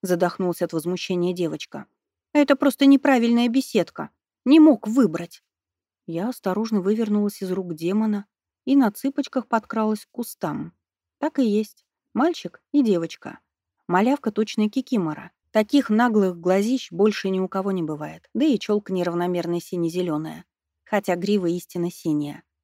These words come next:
Новая разновидность? А мальчонка, напротив, бледен и худ, только клыкаст не в меру. Вампиреныш? «Хм, мы вам не помешаем?» — вмешался Таон,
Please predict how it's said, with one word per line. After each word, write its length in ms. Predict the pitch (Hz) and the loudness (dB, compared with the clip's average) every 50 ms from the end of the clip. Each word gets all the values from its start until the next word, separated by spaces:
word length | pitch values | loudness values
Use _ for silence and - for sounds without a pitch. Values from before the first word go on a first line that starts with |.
| _ _ _ _ _ _ _ | _ _ _ _ _ _ _
Новая 380 | 165 165 165 160 160 160 156 156 | -2 0 0 2 0 0 -2 -2
разновидность? 720 | 165 160 165 165 180 214 262 254 226 165 - - _ _ _ _ _ _ _ _ _ _ _ _ | -2 -2 -2 -2 -2 -2 -2 -2 -4 -4 -6 -10 _ _ _ _ _ _ _ _ _ _ _ _
А 120 | - 254 | 0 2
мальчонка, 480 | 269 277 269 269 - - 330 311 - 208 | 4 4 4 2 2 2 0 2 2 0
напротив, 500 | 196 190 180 - 190 190 190 - 175 165 | -2 -2 -2 -4 -4 -6 -6 -4 -6 -6
бледен 380 | 165 185 214 254 226 226 196 196 | -4 -2 -2 0 0 0 0 -2
и 40 | 226 | -2
худ, 340 | - - - 165 - - _ _ _ _ _ | -4 -6 -10 -12 -12 -12 _ _ _ _ _
только 300 | - 214 202 - 190 175 | 0 0 0 0 -2 -4
клыкаст 480 | - 226 233 220 - 202 165 - - - | -2 -2 -2 -2 -2 -4 -4 -6 -8 -6
не 160 | 170 170 170 | -4 -4 -2
в 60 | 180 | -2
меру. 320 | 180 175 160 147 - 147 - _ _ _ _ - | -2 -4 -4 -4 -6 -10 -18 _ _ _ _ -8
Вампиреныш? 720 | 156 151 147 143 - 160 180 220 254 262 214 - - - _ _ _ _ _ _ _ _ _ _ _ _ _ _ - | -6 -6 -6 -6 -6 -6 -2 -2 0 -2 -2 -4 -8 -16 _ _ _ _ _ _ _ _ _ _ _ _ _ _ 0
«Хм, 320 | 208 180 170 151 135 151 - _ _ _ - | 2 4 4 4 2 -2 -6 _ _ _ -2
мы 240 | 165 165 165 165 | 2 4 4 6
вам 260 | 160 160 156 151 156 160 | 6 6 4 4 4 4
не 100 | 160 147 | 2 2
помешаем?» — 720 | - 156 160 160 - - 233 233 220 180 143 139 - _ _ _ _ _ - | 2 0 0 0 0 0 0 2 2 0 -2 -4 -6 _ _ _ _ _ -6
вмешался 560 | 175 160 165 156 - 156 151 147 - - 147 | -2 -2 -2 0 0 0 0 0 -2 -6 -8
Таон, 400 | - - 156 180 220 226 226 220 | -4 -2 -2 -2 -2 -2 -4 -6